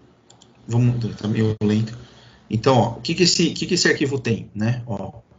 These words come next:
esse arquivo vai ter as,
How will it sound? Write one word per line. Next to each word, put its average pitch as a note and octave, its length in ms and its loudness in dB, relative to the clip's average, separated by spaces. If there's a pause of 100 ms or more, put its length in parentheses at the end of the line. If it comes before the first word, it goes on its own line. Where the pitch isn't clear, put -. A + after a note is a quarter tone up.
(640)
esse G#2+ 160 2
arquivo C#3+ 320 0
vai C3+ 240 2
ter A#2+ 380 0 (1160)
as, - 400 -2